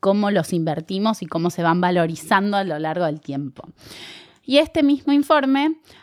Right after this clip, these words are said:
habla de que el total de los bienes declarados, o sea, agarraron todos los bienes declarados en dos mil dieciocho,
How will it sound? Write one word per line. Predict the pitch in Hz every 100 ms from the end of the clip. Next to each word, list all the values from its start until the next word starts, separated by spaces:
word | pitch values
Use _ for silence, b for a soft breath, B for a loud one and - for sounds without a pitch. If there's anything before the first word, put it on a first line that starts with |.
| b b b
habla | 254 240 247 254 247
de | 240 214 175
que | - 180 156 - 208
el | 208 175
total | 202 196 247 226
de | 190
los | 170
bienes | 180 240 247 -
declarados, | 180 - 196 240 294 233 220 240 180 -
o | 165
sea, | 190 170
agarraron | 175 175 254 277 269
todos | 262 277
los | 247
bienes | 196 233 247
declarados | 196 175 175 160 180 202 214
en | 170
dos | 151
mil | 196 196
dieciocho, | 208 202 208 240 247 - 233 285